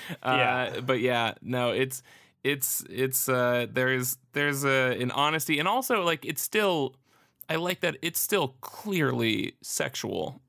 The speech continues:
Speaker 1: but it is, but it is, yeah, it's not, it is not even remotely traditionally sexual,
Speaker 2: Yeah.
Speaker 1: I think is the, the thing here, which is rad. Hey, do you wanna know what she's saying in blue?
Speaker 2: Yes.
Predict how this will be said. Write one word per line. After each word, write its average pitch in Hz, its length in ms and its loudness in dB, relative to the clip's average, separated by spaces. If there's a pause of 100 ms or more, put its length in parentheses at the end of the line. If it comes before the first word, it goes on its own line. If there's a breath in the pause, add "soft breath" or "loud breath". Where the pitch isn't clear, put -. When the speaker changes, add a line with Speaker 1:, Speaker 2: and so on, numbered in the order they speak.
(140)
Speaker 1:
but 127 240 -2
it 120 120 0
is, 120 360 0 (140)
but 120 240 0
it 120 100 0
is, 113 300 -2
yeah, 113 220 2
it's 113 220 -2
not, 127 360 0 (100)
it 110 160 -4
is 113 160 -4
not 120 240 -2
even 110 280 -6
remotely 110 600 -2 (140)
traditionally - 880 -4
sexual, - 340 0
Speaker 2:
Yeah. 117 220 2 (160)
Speaker 1:
I 117 60 -6
think - 260 -8
is - 140 -6
the, - 280 -6
the 104 120 -10
thing - 280 -10
here, - 280 -10 (360 soft breath)
which - 160 -8
is 127 120 -2
rad. 135 280 0
Hey, 165 140 -2
do 147 100 -4
you 147 100 0
wanna 156 160 0
know 160 100 2
what 156 100 0
she's - 160 -10
saying 151 240 2
in 120 140 -2
blue? 117 340 0 (380)
Speaker 2:
Yes. 123 680 0